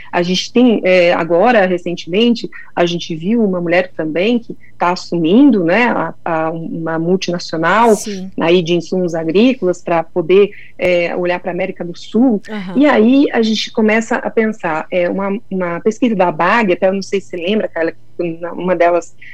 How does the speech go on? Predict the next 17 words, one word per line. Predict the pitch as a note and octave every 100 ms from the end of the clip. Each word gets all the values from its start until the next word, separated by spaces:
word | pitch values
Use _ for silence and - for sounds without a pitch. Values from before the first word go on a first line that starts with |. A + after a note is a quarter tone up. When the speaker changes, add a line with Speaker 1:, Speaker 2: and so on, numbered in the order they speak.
| - -
Speaker 1:
uma | F#3
das | -
primeiras | F3 F#3+ A#3 F#3+
que | - -
foram | F3
realizadas | F3 E3+ D#3+ E3 F#3 E3
lá | D#3+ E3+ E3+
e |
apresentadas | E3 E3+ E3 E3 E3 E3
também | F3 E3 E3
no, | E3+ E3 E3
no | E3
Congresso | E3 E3 E3 -
das | E3
Mulheres | E3+ E3 D#3+
do | D#3
Agro, | D#3+ G3 A3+ F#3+